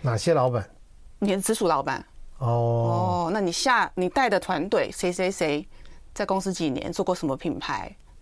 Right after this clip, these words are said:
Speaker 2: 成绩如何？
Speaker 1: 哇，这个，这个很多人会忽略哦。
Speaker 2: 对，这个要知道，这要常常在心里面。
Speaker 1: 去打听吗？
Speaker 2: 不打听，
Speaker 1: 问。
Speaker 2: 这背，这要背起来的。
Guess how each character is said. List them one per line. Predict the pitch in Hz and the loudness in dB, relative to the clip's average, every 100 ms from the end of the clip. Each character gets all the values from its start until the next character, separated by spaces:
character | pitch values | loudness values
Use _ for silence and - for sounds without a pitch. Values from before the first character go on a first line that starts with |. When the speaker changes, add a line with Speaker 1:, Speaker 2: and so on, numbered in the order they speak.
| - - | -18 -6
Speaker 2:
成 | 160 | -4
绩 | 165 170 | -2 0
如 | 151 147 | -2 -2
何？ | 170 - - - - - - - - | -6 -8 -12 -20 -20 -20 -20 -20 -8
Speaker 1:
哇， | 180 190 185 123 104 | 2 6 6 4 2
这 | 233 | 4
个， | 214 151 160 | 6 4 2
这 | - 220 | 2 4
个 | 180 | 6
很 | 139 | 6
多 | 151 | 6
人 | 165 | 6
会 | 165 160 | 6 4
忽 | 170 165 | 6 6
略 | 180 160 | 6 6
哦。 | 110 98 | 4 2
Speaker 2:
对， | 139 - | 0 0
这 | 269 | 2
个 | 262 | 4
要 | 262 | 4
知 | 220 175 | 4 -2
道， | 160 147 - - - | 0 0 -2 -12 0
这 | 214 | 4
要 | 220 196 | 4 2
常 | - 196 180 | 0 -2 0
常 | 180 | 0
在 | 175 | -2
心 | 175 165 | -2 -2
里 | 147 | 0
面。 | 147 - - - - - - | -2 -2 -8 -20 -20 -16 -2
Speaker 1:
去 | 190 | 2
打 | - | 2
听 | 110 156 | 2 2
吗？ | 165 170 - - - - - | 2 0 -6 -20 -20 -18 -2
Speaker 2:
不 | 285 | 4
打 | 202 208 | 6 6
听， | 269 | 6
Speaker 1:
问。 | |
Speaker 2:
这 | 320 | 4
背， | - 285 285 | 4 6 6
这 | - | 6
要 | 254 | 4
背 | 269 | 4
起 | 214 175 | 2 0
来 | 131 | 0
的。 | 131 - | -2 -6